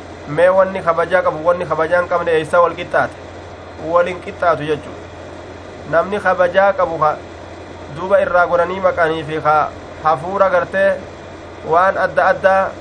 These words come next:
shiishaa dhugee gartee hafuura shiishaa itti afuufaa deemu kun eessaa wal qixxaawu? Wal hin qixxaawu jechuudha duuba. Dubbiin adda adda. Kanaafuu yaa nisaa al-muslimaat, hadiisni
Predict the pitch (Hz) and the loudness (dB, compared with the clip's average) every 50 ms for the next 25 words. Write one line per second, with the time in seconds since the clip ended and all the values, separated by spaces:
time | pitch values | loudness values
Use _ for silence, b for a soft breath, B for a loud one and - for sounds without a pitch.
0 | - - - - - - - - - - - - - - - - - - - - | -16 -16 -16 -16 -16 -16 -16 -18 -18 -18 -18 -16 -16 -16 -16 -16 -16 -16 -16 -16
1 | - - - - - - 190 202 202 202 - 202 202 202 202 202 202 - - 214 | -16 -16 -16 -14 -12 -8 -6 -6 -6 -4 0 2 4 4 4 4 2 0 -2 -6
2 | 180 185 196 196 185 185 180 175 180 190 190 185 185 190 190 185 185 185 190 190 | -4 0 0 2 2 2 2 2 0 2 2 2 2 2 2 2 2 0 -6 -6
3 | 185 190 190 190 185 - - 160 170 151 165 170 160 185 185 185 175 175 170 160 | 0 2 2 2 2 2 0 0 0 0 -2 -4 0 2 2 2 2 2 0 0
4 | 156 151 147 143 - - 165 160 165 175 185 175 - 202 202 196 196 196 202 190 | 0 -4 -8 -8 -10 -10 -10 -6 -2 -2 -2 0 4 6 6 6 4 2 -4 0
5 | - 175 131 107 - - - - - - - - - - - - - - - - | 2 2 2 0 -2 -8 -16 -18 -18 -18 -16 -16 -16 -16 -16 -16 -16 -16 -16 -16
6 | - - - - - - - - - - - - 143 156 165 165 170 156 156 180 | -16 -16 -14 -14 -14 -16 -16 -16 -16 -16 -10 -4 0 2 2 2 0 -4 -6 -8
7 | 185 180 - 170 151 147 147 147 139 135 139 131 127 120 127 123 120 120 113 107 | -6 -2 2 2 2 4 2 0 0 -2 -2 -4 -4 -4 -6 -8 -6 -4 -4 -4
8 | - - - - - - - - - - - - - - - - - - 143 143 | -6 -8 -12 -16 -16 -16 -16 -16 -16 -16 -16 -16 -16 -16 -16 -16 -12 -10 -10 -10
9 | 139 156 165 160 147 139 135 143 135 127 120 123 - - 143 143 160 160 151 156 | -8 -6 -4 -2 -2 -2 -2 -2 -2 -2 -2 -4 -4 -2 0 2 2 2 0 0
10 | 175 180 175 170 170 165 156 147 156 156 151 151 143 139 139 - 135 135 135 143 | -2 0 2 2 2 2 0 -2 0 0 0 0 -2 -4 -6 -8 -8 -6 0 2
11 | 160 165 151 127 - - - - - - - - - - - - - - - - | 2 2 2 0 -2 -8 -16 -16 -16 -16 -16 -16 -16 -16 -16 -16 -16 -16 -18 -16
12 | - - - - - 143 151 156 156 170 180 185 185 165 180 175 | -16 -16 -14 -6 -2 0 0 0 0 -4 -8 -8 -8 -8 -6 -6